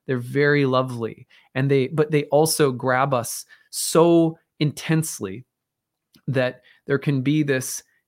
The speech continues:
you know, one of the signs that we're being grabbed is often that the reflective relational quality with ourselves and an impulse, with ourselves and an image vanishes. And suddenly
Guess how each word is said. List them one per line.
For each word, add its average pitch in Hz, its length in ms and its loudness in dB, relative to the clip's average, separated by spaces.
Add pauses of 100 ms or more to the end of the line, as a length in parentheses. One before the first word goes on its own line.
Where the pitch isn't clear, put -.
(380)
you 156 140 -6
know, 147 80 0
one 147 220 2
of 160 80 0
the 151 80 -2
signs 160 580 0
that - 160 -6
we're 123 100 -2
being 120 320 -4
grabbed 113 380 -4
is 113 180 -8
often 127 540 -4 (280)
that 135 160 -6
the 131 100 -2
reflective 147 960 -4 (200)
relational 139 600 0
quality 123 420 -2
with 127 240 -2
ourselves 143 720 -2
and 147 160 -6
an 139 80 -6
impulse, 135 560 -6
with 120 100 -8
ourselves 139 640 -4
and 131 100 -2
an 127 120 -4
image 127 420 -6 (240)
vanishes. 131 800 -2
And 113 160 -4
suddenly 131 680 0